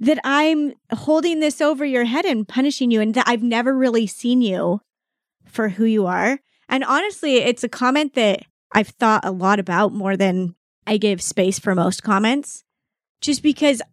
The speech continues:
that's one of my fears <laughs> in sharing all this, is that I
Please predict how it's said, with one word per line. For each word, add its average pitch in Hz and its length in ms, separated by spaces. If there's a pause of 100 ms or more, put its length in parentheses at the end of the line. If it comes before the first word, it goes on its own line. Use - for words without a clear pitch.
(220)
that's 254 300
one 339 160
of 302 160
my 233 480
fears 277 640 (600)
<laughs> - 580
in 247 200
sharing 233 320
all 277 80
this, 311 240
is 226 160
that 220 160
I 214 180